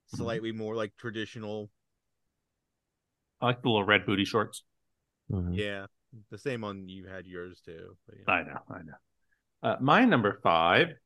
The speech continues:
Speaker 2: The
Speaker 1: is
Speaker 2: hot
Speaker 1: the
Speaker 2: pants, the hot pants, what
Speaker 1: the
Speaker 2: they
Speaker 1: hot
Speaker 2: look like.
Speaker 1: pants.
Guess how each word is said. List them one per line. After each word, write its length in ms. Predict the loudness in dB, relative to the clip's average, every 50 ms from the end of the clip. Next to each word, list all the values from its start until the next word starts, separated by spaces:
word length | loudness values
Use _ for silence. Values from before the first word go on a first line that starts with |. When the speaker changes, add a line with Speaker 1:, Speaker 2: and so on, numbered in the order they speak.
| _ _ _ _ _
Speaker 2:
The 60 | 8 8
Speaker 1:
is 140 | 8 8
Speaker 2:
hot 60 | 8 4
Speaker 1:
the 100 | 2 2
Speaker 2:
pants, 200 | 2 -2 -10 -14 _
the 80 | -8
hot 200 | -6 -6 -8 -8
pants, 420 | _ -14 -14 -14 -16 _ -20 -20 -20 -20
what 120 | -16 -12
Speaker 1:
the 40 | -8
Speaker 2:
they 60 | -8
Speaker 1:
hot 80 | -8 -8
Speaker 2:
look 80 | -8 -10
like. 100 | -10 -12
Speaker 1:
pants. 360 | -12 -14 _ -18 -18 -18